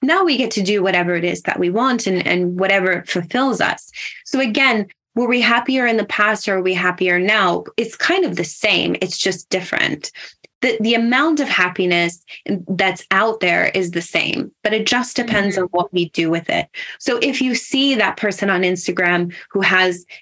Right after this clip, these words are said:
Speaker 1: you know, a private jet and, and Louis Vuittons everywhere and all these things,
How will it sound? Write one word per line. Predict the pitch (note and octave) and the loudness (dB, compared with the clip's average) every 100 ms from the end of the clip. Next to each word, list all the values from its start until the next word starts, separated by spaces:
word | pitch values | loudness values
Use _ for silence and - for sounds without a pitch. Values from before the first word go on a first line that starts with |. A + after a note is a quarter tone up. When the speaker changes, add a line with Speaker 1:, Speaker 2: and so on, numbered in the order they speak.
| - | -4
Speaker 1:
you | F#3 | 0
know, | F3 | 2
a | F3+ | 0
private | F3 F#3 F3+ G3 | 0 0 0 0
jet | - A#3+ G3+ F3 | 0 2 4 4
and, | F3 E3+ E3 | 2 0 0
and | F3 F3 F3 | 0 2 2
Louis | F3+ G3 | 2 2
Vuittons | G#3+ A3+ C4 B3 A3 G#3 F#3+ | 0 2 2 4 2 2 0
everywhere | F3+ F3+ F3 E3+ E3+ | 2 2 2 2 2
and | E3+ F#3+ | 2 2
all | G#3 | 2
these | G#3 G#3 - | 0 -2 0
things, | C4 A3 | 2 0